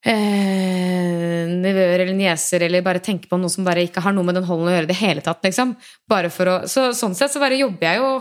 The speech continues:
hardt, eh, mentalt hele veien, da. Eh, ja, og sånn som på sentrumsløpet som var, når er det det var? Det var i sommer, før sommeren. Da var det bare sånn, «Å ja, men jeg føler meg litt tørr i munnen og litt sånn tung i beina, så jeg bryter, jeg, etter to kilometer.» Det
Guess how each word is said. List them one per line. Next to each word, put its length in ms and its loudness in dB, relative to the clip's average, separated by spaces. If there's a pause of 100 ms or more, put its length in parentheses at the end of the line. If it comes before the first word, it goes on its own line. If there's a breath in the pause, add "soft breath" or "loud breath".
hardt, 220 -4 (160)
eh, 160 2
mentalt 360 -2
hele 140 2
veien, 180 0
da. 120 0 (440 loud breath)
Eh, 1200 0 (400)
ja, 120 -2 (240)
og 160 2
sånn 160 0
som 120 -2
på 360 -6
sentrumsløpet 760 0
som 220 -2
var, 240 0 (160)
når 240 0
er 40 -4
det 100 0
det 60 -2
var? 160 -2
Det 120 0
var 120 0
i 60 -6
sommer, 320 -2 (140)
før 200 -2
sommeren. 280 -2 (520 loud breath)
Da 160 0 (180)
var 80 2
det 80 -2
bare 160 0
sånn, 160 0
«Å 160 0
ja, 160 2
men 160 -2
jeg 220 0
føler 160 0
meg 80 2
litt 100 -4
tørr 160 0
i 60 -2
munnen 180 0
og 80 2
litt 160 -2
sånn 320 0
tung 160 -2
i 80 2
beina, 240 0
så 80 2
jeg 140 2
bryter, 260 0
jeg, 80 0
etter 140 -6
to 100 0
kilometer.» 380 -2 (420 loud breath)
Det 120 4